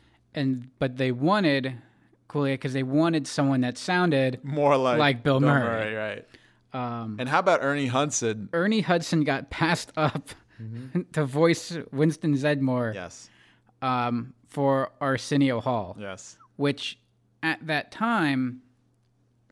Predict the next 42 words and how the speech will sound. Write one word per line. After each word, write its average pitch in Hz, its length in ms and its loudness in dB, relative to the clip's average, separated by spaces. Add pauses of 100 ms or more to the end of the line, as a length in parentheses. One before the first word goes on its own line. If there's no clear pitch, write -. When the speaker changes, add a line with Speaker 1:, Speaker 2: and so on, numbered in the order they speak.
(240)
Speaker 1:
was 139 240 -4
it 135 160 -4
Speaker 2:
mean - 80 -10
Speaker 1:
maybe 139 220 -2
a 123 80 -2
cost 143 380 -4
thing? 214 240 0
Was 131 160 -2
Arsenio 135 480 -4
not 135 400 -4 (120)
Speaker 2:
I 147 100 4
don't 202 100 0
know. 247 140 0
Arsenio 170 460 -4
had 160 160 -4
to 143 60 -8
be 147 60 -2
Speaker 1:
at 151 80 -4
Speaker 2:
big 156 200 2
back 151 200 -4
Speaker 1:
I, - 20 -14
Speaker 2:
then. 180 400 -12
Speaker 1:
I, 151 60 -12
I 180 40 -12
would've 175 160 -12
thought 131 260 -10
he 139 60 -6
would've 135 180 -8
had 175 220 -10
to - 40 -20
be. - 100 -20
Speaker 2:
But 123 80 -4
he 135 120 -2
was 151 140 -10
just - 200 -10
television. 98 720 -6 (140)
Uh, 87 280 -14 (420)
Ernie 113 180 -6
Speaker 1:
He 104 40 -8
w- 104 160 -8
Speaker 2:
Hudson 95 320 -12
was 92 220 -16